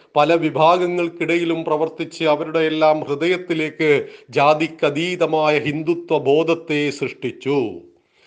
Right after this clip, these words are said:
ആ ഹിന്ദുത്വ ബോധത്തിൽ നിന്നാണ് ഗുരുവായൂർ സത്യാഗ്രഹം വിജയിക്കുന്നത്.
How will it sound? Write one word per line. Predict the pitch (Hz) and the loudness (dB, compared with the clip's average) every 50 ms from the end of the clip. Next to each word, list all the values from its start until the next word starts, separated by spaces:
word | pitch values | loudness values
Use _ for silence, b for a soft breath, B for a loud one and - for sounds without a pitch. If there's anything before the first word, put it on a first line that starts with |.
| b b b | b b b
ആ | 131 151 202 247 254 | 2 2 4 4 2
ഹിന്ദുത്വ | 220 202 202 202 190 214 214 - - 208 196 | 0 -2 -6 -6 -6 -6 -6 -4 -2 -2 0
ബോധത്തിൽ | 160 165 170 180 175 180 175 180 175 170 170 165 | 0 0 0 0 0 -2 -4 -2 -2 -2 0 0
നിന്നാണ് | 156 156 151 156 156 156 151 156 160 170 196 233 240 240 B B B B 135 | -2 -2 -2 0 0 0 2 2 2 4 4 2 0 -2 B B B B -8
ഗുരുവായൂർ | 139 156 175 160 160 160 156 160 160 156 | -4 -2 0 2 4 4 2 2 0 -2
സത്യാഗ്രഹം | - 156 - - 156 156 151 147 135 139 143 143 143 | -6 -8 -6 -2 0 0 0 0 0 -2 -2 -2 -2
വിജയിക്കുന്നത്. | 135 135 127 131 139 135 135 123 - - 135 127 127 123 127 131 120 107 90 82 | -6 -8 -6 -6 -4 -4 -4 -6 -6 -6 -4 -4 -4 -4 -2 -2 -2 -4 -6 -8